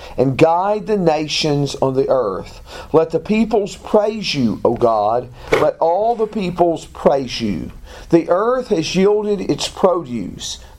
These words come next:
God, our God, blesses us. God blesses us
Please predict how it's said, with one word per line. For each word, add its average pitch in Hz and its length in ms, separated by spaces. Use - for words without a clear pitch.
God, 202 600
our 190 260
God, 131 680
blesses 170 600
us. 104 480
God 156 340
blesses 196 560
us 117 580